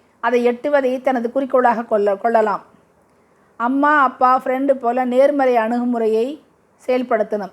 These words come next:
அம்மா, அப்பா ரெண்டு பேருமே ஃப்ரெண்டு மாதிரி, அஹ், அணுகணும் அவங்கள. அன்பு, கவனம் செலுத்துதல்,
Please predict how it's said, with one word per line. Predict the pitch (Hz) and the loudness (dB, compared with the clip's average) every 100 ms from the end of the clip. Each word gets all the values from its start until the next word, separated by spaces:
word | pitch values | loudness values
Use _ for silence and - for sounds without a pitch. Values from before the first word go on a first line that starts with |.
| - | -12
அம்மா, | 214 233 269 | -6 0 0
அப்பா | 262 254 | 2 0
ரெண்டு | 240 233 | 0 -2
பேருமே | 240 254 254 294 | -2 -2 0 -2
ஃப்ரெண்டு | 269 240 277 | -2 0 0
மாதிரி, | 277 262 294 - _ - | 2 0 -2 -8 _ -8
அஹ், | |
அணுகணும் | 233 226 220 226 226 226 208 196 | -4 -2 -2 -2 -2 -2 -2 -4
அவங்கள. | 185 175 - _ _ _ _ _ _ _ _ _ - | -2 -4 -6 _ _ _ _ _ _ _ _ _ -8
அன்பு, | 220 277 269 247 254 262 - - | -2 0 2 2 2 -2 -14 -4
கவனம் | 240 254 294 | 0 2 0
செலுத்துதல், | 285 240 233 226 220 220 226 233 | -2 -2 -2 -4 0 0 0 -6